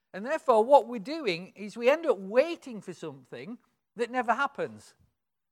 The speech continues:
Meanwhile, God's talking away all the time and we're not hearing what he's saying because it's not always in the way we expect him to speak. Like, if, if I asked you, "How does Mark speak?"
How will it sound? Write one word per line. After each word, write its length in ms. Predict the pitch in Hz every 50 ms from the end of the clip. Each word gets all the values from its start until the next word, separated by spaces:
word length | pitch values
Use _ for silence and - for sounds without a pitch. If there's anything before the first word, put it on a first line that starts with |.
| _ _ _ _ _ _
Meanwhile, 400 | 196 277 339 349 320 233 190 190
God's 280 | 185 254 285 285 - -
talking 440 | - - 294 320 311 - - 269 233
away 200 | 233 233 233 226
all 160 | 220 220 202
the 80 | 190 190
time 360 | - - 285 302 269 202 185
and 120 | 208 214 220
we're 80 | 220
not 240 | 220 233 214 190 185
hearing 260 | 208 226 214 196 196
what 140 | 190 190 180
he's 100 | 180 -
saying 340 | - 262 247 202 165 151 156
because 420 | 190 190 _ - 240 226 196 - _ _ _ _ _ _ _
it's 240 | - 226 202 - -
not 260 | 226 262 277 262 - -
always 600 | 214 247 254 262 254 240 214 185 160 151 - 196
in 160 | 185 185 185
the 80 | 190 180
way 220 | 180 185 185 175
we 140 | 170 175 175
expect 520 | - _ - _ - 180 151 _ _ _
him 120 | 170 147 143
to 80 | _
speak. 340 | - - 208 170 120 98 _ _ _ _ _ _ _ _ _ _ _ -
Like, 220 | 226 226 208 - - _ _ _ _ _ _ _ _ _ -
if, 320 | 254 285 240 _ _ - _ _
if 180 | - 240 233 -
I 140 | 269 277
asked 280 | 277 277 240 - - -
you, 200 | 233 214 196 175 _ _
"How 240 | - 240 254 269 247
does 220 | 208 240 202 170
Mark 480 | 208 220 233 240 254 240 226 - _ -
speak?" 580 | - - _ 139 113 117 185 220 _ _ _